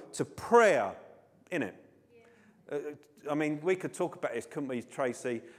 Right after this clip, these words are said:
How sometimes, um, it's our only route, because all the other activity we could do, whatever we say, do, act, whatever, doesn't seem to make any difference. Often it can cause more problems,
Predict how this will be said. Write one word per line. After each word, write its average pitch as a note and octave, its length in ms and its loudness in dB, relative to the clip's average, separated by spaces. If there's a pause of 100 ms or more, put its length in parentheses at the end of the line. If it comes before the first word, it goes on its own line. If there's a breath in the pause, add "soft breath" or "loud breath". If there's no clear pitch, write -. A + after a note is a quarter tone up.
(120)
How D#3 260 4
sometimes, D3+ 840 -2
um, C3 340 0 (1400 soft breath)
it's F3+ 240 0
our E3+ 260 6
only F#3+ 280 2
route, E3+ 280 4
because D3+ 320 -2 (100)
all G3 100 2
the F#3 120 4
other F3+ 180 4
activity F3 500 -2
we C#3+ 120 0
could - 240 -10
do, F3+ 240 4
whatever D3 320 -2
we D3+ 100 2
say, E3 560 2
do, D#3 380 4
act, E3 340 -2
whatever, D#3+ 260 2
doesn't F#3 220 0
seem F3 160 -4
to D#3+ 80 -12
make D#3+ 180 0
any F3+ 220 0
difference. D3+ 680 -4 (320 loud breath)
Often E3 320 4
it D3+ 80 -2
can D#3 120 -2
cause D#3 240 0
more D#3 160 2
problems, B2+ 680 0